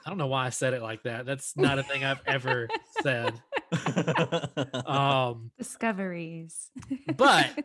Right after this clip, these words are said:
Speaker 1: anyway, so, but I, I, I, so I think you're right. I think it is a, it is a friendly moment from Hamilton. Um, I just don't think it can be per-, perceived that way,
Speaker 3: Mm.
Speaker 1: um, by Burr, 'cause he's got a
Speaker 2: Yeah,
Speaker 1: lot
Speaker 2: he
Speaker 1: going on.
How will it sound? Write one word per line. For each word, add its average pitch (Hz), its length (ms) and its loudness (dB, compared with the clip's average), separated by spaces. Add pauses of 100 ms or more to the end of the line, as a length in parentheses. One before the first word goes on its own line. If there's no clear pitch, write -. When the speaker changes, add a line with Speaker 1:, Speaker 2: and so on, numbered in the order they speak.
Speaker 1:
anyway, 127 480 0
so, 185 280 2
but 233 140 2
I, 269 60 4 (100)
I, 226 140 2 (160)
I, 185 100 -6 (220)
so 196 140 -4
I 196 80 0
think 185 180 -8
you're 127 100 -6
right. 120 120 -4
I 120 60 -6
think 156 180 -12
it 151 100 -2
is 135 180 -4
a, 127 200 -4
it 147 100 -4
is 139 100 -6
a 139 60 -6
friendly 123 380 -6
moment 117 380 -14
from 127 140 -14
Hamilton. 117 640 -12 (540)
Um, 113 480 -2
I 131 60 -2
just 113 140 -6
don't 123 100 -6
think 117 160 -6
it 107 40 -14
can 123 140 -6
be 107 120 -6
per-, 101 100 -14 (120)
perceived 110 460 -8
that 113 180 -8
way, 107 320 -8 (720)
Speaker 3:
Mm. - 20 -12
Speaker 1:
um, 104 520 -10 (520)
by 135 180 0
Burr, 135 320 0 (200)
'cause 110 120 -6
he's 120 220 -6
got 127 200 0
a - 20 2
Speaker 2:
Yeah, 226 100 2
Speaker 1:
lot 220 100 -2
Speaker 2:
he 226 40 -14
Speaker 1:
going 143 240 -2
on. 110 240 -6